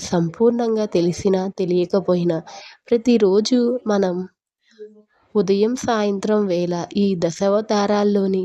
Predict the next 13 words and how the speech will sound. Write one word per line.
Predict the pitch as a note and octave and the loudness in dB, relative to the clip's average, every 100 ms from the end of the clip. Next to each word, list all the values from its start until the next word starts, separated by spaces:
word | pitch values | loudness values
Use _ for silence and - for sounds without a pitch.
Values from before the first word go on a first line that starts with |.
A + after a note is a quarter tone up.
| F3 | -2
శివభక్తులను | - E3+ F#3 G3+ - G#3+ G3+ G3 G3+ | -2 0 0 -2 -2 0 0 0 -4
స్మరించటం | - C#3+ E3+ F3 F3 F3 E3 F#3+ - - - - - | -4 -2 2 0 2 0 0 -2 -4 -12 -20 -20 -4
పుణ్యప్రదమని | G3+ G3 G#3+ G#3 F3+ F#3 F#3+ F#3+ D#4 - | 0 2 0 0 0 0 0 2 0 -2
శివపురాణంలో | - A3+ G3+ G3 G3 F#3 F#3+ F#3+ F#3+ | -4 2 2 2 0 2 2 0 0
అయితే | F#3 E3+ E3 G#3 | -2 -4 -2 2
మనకి | B3+ A#3 G#3+ D4+ | 2 2 2 2
చెప్పబడి | E4+ A#3 F#3 F#3+ F3+ F3+ D#4+ | 2 0 0 0 0 2 4
ఉంది. | C4 D3+ D#3+ - - _ _ - - A3+ | 4 2 -4 -8 -20 _ _ -20 -2 2
ఈ | A#3+ | 4
వీడియోలో | G3 F3+ F#3 G3+ G#3 | 4 4 4 2 2
మనం | A3 F#3+ F#3+ - - _ _ | 2 2 0 -4 -12 _ _
మహాశివుని | F3 F#3 A3 B3 A3 G#3+ | -4 -2 0 2 4 4
యొక్క | G3 | 2